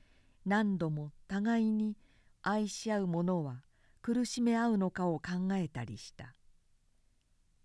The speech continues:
その間も何か気味の悪い二階の傾きを感じながら。四、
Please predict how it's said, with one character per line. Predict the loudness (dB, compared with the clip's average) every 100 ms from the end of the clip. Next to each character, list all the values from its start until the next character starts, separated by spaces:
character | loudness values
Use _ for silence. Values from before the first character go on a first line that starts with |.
| -8
そ | 0
の | 4 6
間 | 6 4 0
も | 0 2
何 | 2 2 0
か | -4 -6
気 | 0 2
味 | 4
の | 4
悪 | 2 2
い | 0 0
二 | 0
階 | -2 0 0
の | -2
傾 | -4 -4 -2 -2
き | -2 -4
を | -4
感 | -4 -4 -4
じ | -4
な | -2 -4
が |
ら。 | -8 -12 -20 _ _ _ -20 _ _ _ _ _ _ _ _ _ _ _ _ -20 _ _ _ _ _ _ -20 _ _ _ _ _ _ -2
四、 | 0 0 -4